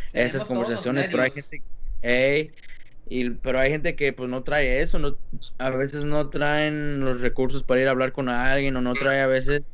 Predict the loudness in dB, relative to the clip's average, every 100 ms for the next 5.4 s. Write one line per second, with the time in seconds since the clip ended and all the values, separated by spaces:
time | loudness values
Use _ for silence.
0 | -6 -6 -6 -12 -6 0 2 2 2 0
1 | 0 -2 -2 -4 -6 -10 -14 -2 0 0
2 | -2 0 2 2 2 -2 -8 -8 -6 -6
3 | -6 -8 -6 -2 0 0 0 0 2 0
4 | 0 0 0 -2 -4 -4 -4 -4 0 2
5 | 4 2 0